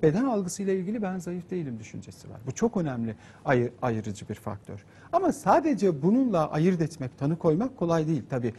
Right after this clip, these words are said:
diğer parametrelere de bakmak lazım. Yani mesela hipofiz nekrozu dediğimiz bir şey, addison hastalığı dediğimiz bir durumda, e, benzer tablolar olabilir.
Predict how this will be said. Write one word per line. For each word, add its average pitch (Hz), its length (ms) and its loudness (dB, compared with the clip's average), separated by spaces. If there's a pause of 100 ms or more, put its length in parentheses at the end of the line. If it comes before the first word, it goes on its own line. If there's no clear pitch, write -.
(280)
diğer 180 320 4 (340)
parametrelere 117 680 -4
de 95 100 -8
bakmak 104 460 -14
lazım. - 240 -12
Yani 107 140 -6
mesela 135 320 -6
hipofiz 220 400 0
nekrozu 139 420 -2
dediğimiz 117 420 -4
bir 113 60 -14
şey, 113 220 -6
addison 175 460 0
hastalığı 139 460 -6
dediğimiz 117 420 -6
bir 120 160 -10
durumda, 113 340 -8 (420)
e, 143 240 0 (1400)
benzer 147 340 -2
tablolar 123 380 -4
olabilir. 107 520 -8